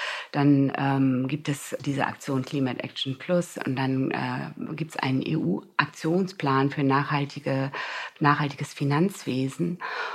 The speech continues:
Und, äh, das ist vielleicht ein ganz besonderer Treiber, weil,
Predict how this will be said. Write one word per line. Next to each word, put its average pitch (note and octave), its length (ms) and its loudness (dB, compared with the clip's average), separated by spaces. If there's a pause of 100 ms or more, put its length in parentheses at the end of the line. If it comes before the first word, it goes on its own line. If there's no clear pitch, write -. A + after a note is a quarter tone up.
(120)
Und, D3 500 4
äh, C3+ 200 2
das F#3+ 180 -2
ist - 200 -8 (100)
vielleicht D#3+ 320 2 (220)
ein D#3+ 160 2
ganz D#3+ 180 2
besonderer D#3+ 540 4
Treiber, C#3+ 560 2
weil, C#3+ 360 2